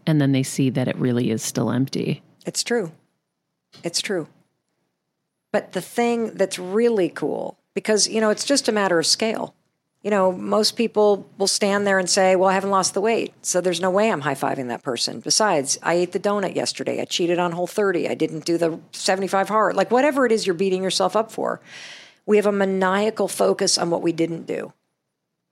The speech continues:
Speaker 2: And one of the coolest things about practicing the high five habit is what starts to happen is you slowly start to realize how much you're actually doing.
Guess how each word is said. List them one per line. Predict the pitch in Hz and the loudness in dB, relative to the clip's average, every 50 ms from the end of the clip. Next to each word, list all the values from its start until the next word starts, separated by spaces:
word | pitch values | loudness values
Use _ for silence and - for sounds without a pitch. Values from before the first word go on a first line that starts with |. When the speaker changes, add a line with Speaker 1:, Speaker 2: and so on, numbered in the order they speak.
| _ _ - | _ _ -4
Speaker 2:
And | 180 175 180 | -4 -2 0
one | 185 185 | 0 0
of | 185 | 0
the | 170 - | 0 -2
coolest | - - - 247 240 233 220 208 - | -2 -2 -2 0 2 2 2 2 0
things | - 202 190 180 170 | -2 -2 -2 -2 -2
about | 175 165 151 151 - | 0 0 0 0 0
practicing | 175 160 156 - 160 - - 156 156 | 0 0 0 0 -2 -2 -2 -2 -2
the | 156 | -4
high | 156 151 151 147 | -2 -2 -2 -2
five | - 151 147 143 | -2 -2 -2 -2
habit | - - 196 202 196 180 165 - | -2 -2 0 0 2 0 0 -2
is | 170 160 - 147 | -2 -2 -2 -2
what | 156 160 - - - | 0 -2 -2 -2 -2
starts | - - - 196 196 190 - - - | -2 0 2 2 0 0 0 -2 -4
to | - 151 | -4 -6
happen | - - - 202 214 214 - - - - - - - _ _ _ _ _ _ _ _ _ _ - | -6 -4 -2 -2 -2 -2 -4 -6 -12 -12 -12 -18 -20 _ _ _ _ _ _ _ _ _ _ -2
is | - 180 165 170 | 0 0 0 2
you | 185 | 0
slowly | 170 - - 208 214 214 233 240 220 | 0 2 2 4 4 4 4 4 4
start | - - 196 185 185 | 2 2 0 0 0
to | 180 | 0
realize | 165 175 208 208 185 185 175 160 160 151 - - - _ _ _ _ _ _ _ _ _ _ _ _ _ _ _ _ | 0 2 2 2 4 4 4 4 2 0 -2 -4 -8 _ _ _ _ _ _ _ _ _ _ _ _ _ _ _ _
how | - 214 226 | -2 -2 0
much | 233 247 240 - - | 0 0 -2 0 0
you're | 208 202 | 2 2
actually | 190 196 - 160 135 | 2 0 0 -2 0
doing. | 127 170 247 320 254 - - | 0 0 0 0 -2 -6 -8